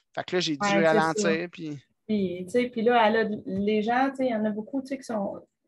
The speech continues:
Speaker 2: qui sont allés la, lui parler. Fait que, tu sais, elle a, elle a aussi le point de vue de certaines autres personnes. Fait que là, elle essaye de se faire sa propre idée, mais ah,
Speaker 1: Ah,
Speaker 2: ben,
Speaker 1: puis
Speaker 2: regarde,
Speaker 1: là,
Speaker 2: moi, je pense qu'avec Madame Lafrance, ça va aider.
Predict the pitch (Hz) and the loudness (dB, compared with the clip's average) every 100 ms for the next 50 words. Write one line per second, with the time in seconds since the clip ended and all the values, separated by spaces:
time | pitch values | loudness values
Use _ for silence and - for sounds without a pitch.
0 | _ _ - 220 208 196 220 214 196 202 | _ _ -10 -4 -2 0 0 0 0 -2
1 | 196 196 214 302 254 247 269 240 226 - | -2 0 2 2 0 -2 0 0 0 -2
2 | 202 214 220 202 254 220 226 214 214 254 | -4 -4 -4 -2 -4 -2 0 2 0 -2
3 | 247 233 233 226 226 226 202 - 254 269 | -4 -4 -4 -2 -4 -2 -4 -2 0 2
4 | 277 233 - 226 247 208 208 262 277 247 | 0 -2 -2 -2 0 2 2 2 2 0
5 | 220 247 262 247 202 - 254 254 226 214 | -2 -2 -2 -2 -4 -2 -4 -2 -2 2
6 | 220 285 330 247 196 - _ _ - - | 2 4 2 0 -2 -6 _ _ -20 -20
7 | _ _ _ _ _ - 269 214 190 220 | _ _ _ _ _ 0 2 4 4 2
8 | 233 269 262 339 - 339 359 - 277 262 | 4 6 6 4 2 2 2 4 4 4
9 | 262 254 269 254 247 311 302 233 233 208 | 4 6 6 4 4 0 2 -2 -2 -2
10 | 196 233 | -2 -2